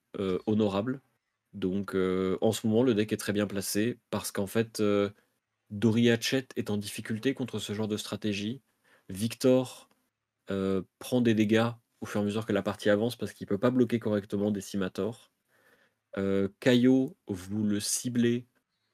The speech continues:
euh, très précisément avec les Ripple Away, les All the Line et la Balance of Justice. Donc pareil, vous allez les fatiguer en fait.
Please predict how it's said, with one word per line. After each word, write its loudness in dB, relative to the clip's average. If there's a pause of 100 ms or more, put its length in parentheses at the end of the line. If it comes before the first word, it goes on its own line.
(240)
euh, -2
très -4
précisément 0
avec -4
les -2
Ripple -2
Away, -2
les 0
All 2
the -2
Line 0
et -6
la -2
Balance -4
of -10
Justice. -10 (480)
Donc -8
pareil, 2 (100)
vous -8
allez 2
les 0
fatiguer -2
en -2
fait. -10